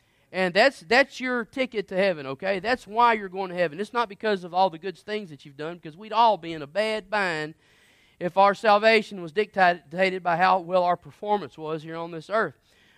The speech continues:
But the Bible does teach that we will be rewarded for our faithfulness and for our stewardship and for the things that God has called us to.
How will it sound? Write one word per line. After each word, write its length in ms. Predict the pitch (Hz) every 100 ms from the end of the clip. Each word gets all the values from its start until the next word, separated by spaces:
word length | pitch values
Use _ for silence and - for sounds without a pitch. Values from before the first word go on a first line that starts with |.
| _
But 300 | 147 254 254
the 80 | 202
Bible 380 | 196 240 311 277
does 320 | 208 277 285
teach 320 | - 285 285
that 160 | 220 180
we 160 | 233
will 160 | 285 262
be 160 | 240 233
rewarded 840 | 214 196 190 285 320 247 175 196
for 220 | - 208
our 160 | 214 220
faithfulness 680 | - 247 294 185 147 123 -
and 100 | 156
for 140 | 208
our 120 | 208 196
stewardship 640 | - 262 277 196 165 151
and 100 | 151
for 140 | 147 208
the 100 | 208
things 360 | 214 220 226
that 160 | 185 170
God 220 | 196 208
has 180 | 202 -
called 400 | _ 220 277 285
us 120 | 185 -
to. 280 | 160 131